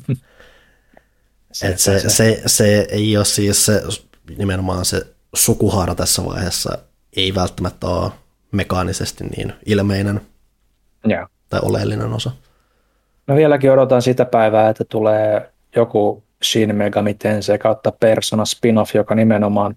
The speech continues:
Speaker 1: keskittyy puhtaasti siihen vuorokausirytmi-arkimeihinkiin ja puhtaasti voidaan jättää luolastot pois. Vaikka mä tykkään niistä luolastoistakin, niin mulle niinku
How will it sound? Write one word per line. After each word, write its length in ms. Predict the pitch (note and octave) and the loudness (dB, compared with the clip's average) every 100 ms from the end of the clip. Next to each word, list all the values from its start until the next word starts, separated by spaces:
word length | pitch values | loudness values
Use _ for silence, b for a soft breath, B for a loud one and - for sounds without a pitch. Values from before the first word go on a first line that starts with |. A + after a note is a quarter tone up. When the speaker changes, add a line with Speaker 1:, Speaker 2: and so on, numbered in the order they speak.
| - | -4
Speaker 1:
keskittyy 440 | - - - - G#2+ | -4 -4 -6 -6 -4
puhtaasti 500 | B2 A#2 - A2 - | -4 -4 -2 -4 -4
siihen 320 | - A#2 A2+ A2+ | -2 0 0 2
vuorokausirytmi-arkimeihinkiin 2500 | A#2 B2+ B2+ - - B2+ B2+ C3 B2 - - C3+ - - - B2+ B2 A#2+ A#2 A2+ A2+ A#2 A#2 B2 | 4 4 0 -10 -2 2 4 4 2 0 -6 -6 -8 -20 -2 2 2 2 4 4 4 2 4 2
ja 80 | B2 | 4
puhtaasti 540 | C3 C3 - - B2 | 0 -2 -10 -6 -2
voidaan 240 | A#2+ B2 | 0 2
jättää 280 | B2 B2 A#2+ | 0 2 2
luolastot 540 | B2 B2 A#2+ - B2 - | 6 6 4 2 -4 0
pois. 180 | B2 B2 | 0 2
Vaikka 160 | C3+ C#3+ | 2 2
mä 60 | |
tykkään 380 | C#3+ D#3+ D#3+ C3+ | 2 2 4 4
niistä 200 | B2 C#3+ | 4 2
luolastoistakin, 720 | C#3 B2 A2+ A2+ A2 A#2+ A#2 | 4 4 2 0 0 0 0
niin 100 | A2+ | 0
mulle 280 | A#2+ A#2+ A#2 | 2 4 4
niinku 380 | A2+ A#2 A#2+ | 2 0 0